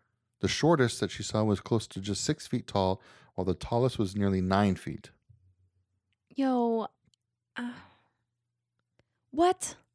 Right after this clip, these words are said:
Speaker 2: And she can't get a picture of them, and they
Speaker 1: Some
Speaker 2: turn
Speaker 1: of
Speaker 2: the
Speaker 1: them
Speaker 2: shit upside
Speaker 1: had
Speaker 2: down?
Speaker 1: black hair. Some of them had all white hair.
Speaker 2: Ooh.
Speaker 1: Some were beige and brown. She says, though, that she could be hallucinating. <laughs>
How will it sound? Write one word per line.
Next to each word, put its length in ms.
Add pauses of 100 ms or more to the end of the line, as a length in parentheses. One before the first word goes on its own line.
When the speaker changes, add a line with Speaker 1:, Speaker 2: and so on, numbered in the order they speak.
(460)
Speaker 2:
And 80
she 80
can't 160
get 100
a 40
picture 240
of 60
them, 160
and 80
they 80
Speaker 1:
Some 180
Speaker 2:
turn 60
Speaker 1:
of 60
Speaker 2:
the 40
Speaker 1:
them 80
Speaker 2:
shit 40
upside 160
Speaker 1:
had 80
Speaker 2:
down? 100
Speaker 1:
black 300
hair. 300
Some 180
of 120
them 80
had 220
all 220
white 280
hair. 320 (160)
Speaker 2:
Ooh. 720
Speaker 1:
Some 240
were 100
beige 800
and 140
brown. 400 (1160)
She 160
says, 280
though, 180
that 120
she 140
could 180
be 120
hallucinating. 600 (320)
<laughs> 80